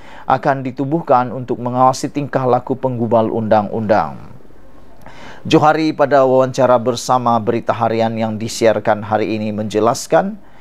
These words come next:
peruntukan untuk mendenda ahli parlimen yang ingkar R M satu ribu sudah wujud di bawah Akta Majlis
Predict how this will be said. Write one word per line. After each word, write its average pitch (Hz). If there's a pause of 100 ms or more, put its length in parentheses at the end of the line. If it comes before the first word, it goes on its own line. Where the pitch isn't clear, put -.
(320)
peruntukan 139
untuk 123
mendenda 127 (140)
ahli 120
parlimen 123
yang 120
ingkar 139 (320)
R -
M 113
satu 147
ribu 147
sudah 160
wujud 143
di 120
bawah 107
Akta 135 (840)
Majlis 123